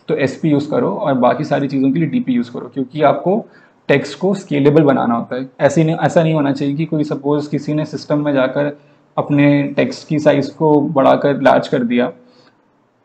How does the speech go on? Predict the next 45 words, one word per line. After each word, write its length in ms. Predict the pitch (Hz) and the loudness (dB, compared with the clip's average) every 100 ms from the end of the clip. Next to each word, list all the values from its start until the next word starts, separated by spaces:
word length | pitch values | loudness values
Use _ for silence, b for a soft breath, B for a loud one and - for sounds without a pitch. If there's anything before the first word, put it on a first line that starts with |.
| _ _ - | _ _ 0
तो, 180 | 147 143 - | 2 4 0
और 380 | - - 151 139 | -8 -4 4 6
वो 360 | 135 151 - 170 | 6 4 4 2
reflect 380 | 139 143 143 | 2 4 2
ही 60 | 156 | 4
नहीं 140 | 135 | 4
हुई 120 | 117 117 | 2 0
हो, 100 | 139 | -2
क्योंकि 300 | - 139 151 | -2 -2 4
काफ़ी 260 | 135 135 | 4 4
सारे 200 | 151 147 | 2 2
लोग 180 | 143 139 | 2 2
होते 240 | 127 120 143 | 0 -2 -2
हैं 160 | 165 | -4
जो 200 | 131 147 147 | -2 2 2
अपने 260 | 139 143 143 | 0 0 0
text 300 | 127 120 - | 0 -6 -6
की 60 | |
size 280 | 156 131 127 | -6 -2 -4
को 100 | - | -2
अलग-अलग 440 | 165 135 139 131 123 | -2 0 2 2 0
रखते 320 | 117 - 127 | -2 -6 -10
हैं। 100 | 120 _ _ _ _ _ _ _ _ _ _ _ _ b b b _ - | -10 _ _ _ _ _ _ _ _ _ _ _ _ b b b _ 0
तो 80 | 147 | 4
हमें 240 | 147 156 | 4 4
उस, 420 | 170 - 151 - - _ _ | -2 -2 -4 -4 -14 _ _
उस 180 | 156 - - | -8 -8 -4
पे 80 | 165 | 0
भी 120 | 151 | 2
ध्यान 280 | 135 127 139 | 2 0 2
देना 180 | 135 143 | 2 2
चाहिए 340 | 143 127 123 202 196 _ _ _ 170 | 0 -2 -2 -2 -8 _ _ _ -12
कि 80 | - | 0
ये 80 | 156 | 2
ज़रूरी 380 | 139 131 135 139 | 4 2 2 2
है। 120 | 120 - - | 0 -4 0
काफ़ी 220 | 135 151 | 2 2
सारे 200 | 143 147 | 2 2
लोगों 240 | 135 143 143 | 0 0 0
को 160 | 170 | 0
छोटी 280 | 170 147 139 | 0 -2 -2
चीज़ें 260 | 156 139 147 | -4 -2 0
दिखाई 260 | 139 131 139 | 0 0 0
नहीं 120 | 139 | 2
देती, 320 | 131 - 156 | 0 -4 -10